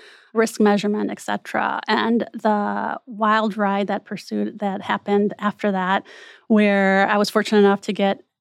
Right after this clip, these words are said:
into a management development program there and go into the investments track. And so really from there developed and built my skills as it related to strategy. So working with, directly with the,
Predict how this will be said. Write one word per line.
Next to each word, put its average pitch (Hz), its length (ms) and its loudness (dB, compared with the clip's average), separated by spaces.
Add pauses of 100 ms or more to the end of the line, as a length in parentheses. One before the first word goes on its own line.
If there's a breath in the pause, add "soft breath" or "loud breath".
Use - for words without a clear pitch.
(100)
into 214 540 2
a 202 200 0
management 202 400 2
development 247 480 2
program 233 460 0
there 233 280 0
and 202 140 2
go 202 100 0
into 202 180 -2
the 208 120 0
investments 190 580 -2
track. 196 460 -8
And 202 100 -2
so - 220 -2 (280 loud breath)
really 226 460 4
from 202 300 4
there 202 640 2 (160)
developed 202 720 -2 (240)
and 202 380 0 (200)
built 220 360 2
my 208 380 0
skills 226 840 -2 (720 soft breath)
as 233 160 0
it 254 40 6
related 220 400 4
to 233 120 0
strategy. 196 720 0 (220 soft breath)
So 208 300 2
working 220 380 2
with, 214 380 2
directly 214 420 0
with 208 160 0
the, 202 160 -2